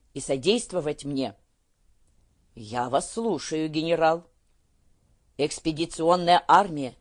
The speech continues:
располагает запасами продовольствия, амуниции, оружия», сказал Дитерихс. «Небольшими», вставил Тачибана. «Я прошу вас, ваше превосходительство, о помощи великому делу». Тачибана опять полузакрыл глаза.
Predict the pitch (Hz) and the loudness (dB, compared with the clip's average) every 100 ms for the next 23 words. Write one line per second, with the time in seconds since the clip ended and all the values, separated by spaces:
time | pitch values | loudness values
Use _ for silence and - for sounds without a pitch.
0 | _ - - 151 - 160 160 175 180 170 | _ -10 -4 -4 2 4 6 6 6 4
1 | 175 170 - 175 170 180 170 156 165 - | 6 4 4 -6 -6 2 2 4 -2 -2
2 | 160 175 175 - 156 165 160 156 165 - | -4 -4 -4 -2 0 2 0 -4 -8 -6
3 | 175 175 165 165 240 196 160 117 - - | -6 2 2 4 0 -2 -2 -2 -8 -18
4 | - 151 143 139 127 143 120 117 - - | -10 -2 0 0 -4 -6 -6 -6 -12 -18
5 | - _ _ _ _ _ 262 269 277 285 | -20 _ _ _ _ _ 0 2 6 6
6 | 311 - - 131 110 - - _ - - | 4 0 -6 -6 -6 -10 -18 _ -18 2
7 | 147 135 131 139 131 147 123 120 110 - | 4 4 0 -6 -8 -4 -2 -2 -6 -16
8 | _ _ _ _ _ _ 120 139 151 - | _ _ _ _ _ _ 4 6 6 4
9 | 147 - 185 147 127 123 - - - 147 | -4 -2 0 0 -2 -2 -2 -2 -8 -8
10 | 143 147 151 170 160 - 165 - - - | -6 -4 -4 -2 -2 0 0 -2 -8 -6
11 | 151 196 214 196 165 - 151 170 170 - | 0 6 8 6 -2 -4 -2 0 -2 -4
12 | 160 160 147 156 131 - - _ _ _ | -6 -4 0 0 -2 -10 -20 _ _ _
13 | _ _ _ _ _ - 143 - 165 170 | _ _ _ _ _ -6 -6 -2 4 6
14 | 208 233 233 - 160 151 - - 156 151 | 6 4 -2 2 2 2 -2 -4 -2 0
15 | 139 147 143 151 147 139 147 143 143 139 | -2 -4 -4 -4 -4 -2 -2 -2 0 -2
16 | 139 | -4